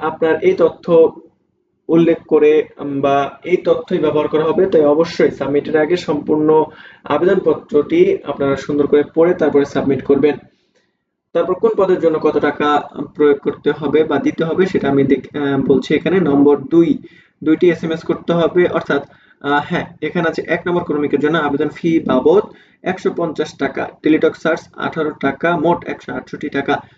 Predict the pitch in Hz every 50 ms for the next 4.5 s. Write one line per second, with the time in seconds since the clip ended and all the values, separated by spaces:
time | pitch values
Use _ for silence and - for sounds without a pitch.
0 | _ _ - - 156 151 147 - 165 143 - - 165 165 160 143 131 139 135 143
1 | 156 165 165 170 170 165 165 - 190 196 196 196 185 202 190 156 165 170 175 180
2 | 185 196 208 233 262 - - - _ _ _ _ - 143 143 147 - - 170 165
3 | - - 170 156 147 156 151 156 170 165 - - - _ - 160 165 165 - -
4 | 180 175 170 165 - - 185 185 185 185